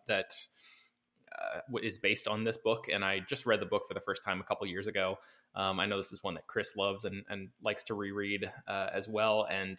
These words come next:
it was just, you know, as soon as the calendar flipped over into October, I was like, "All right, I need,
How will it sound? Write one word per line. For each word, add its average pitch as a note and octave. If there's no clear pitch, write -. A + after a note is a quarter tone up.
it A2+
was G2+
just, -
you B2+
know, F#2+
as -
soon D3
as A#2+
the A#2
calendar A#2
flipped -
over A2+
into A2+
October, G2
I F#2+
was G2
like, F#2+
"All G#2+
right, F#2+
I A2
need, A2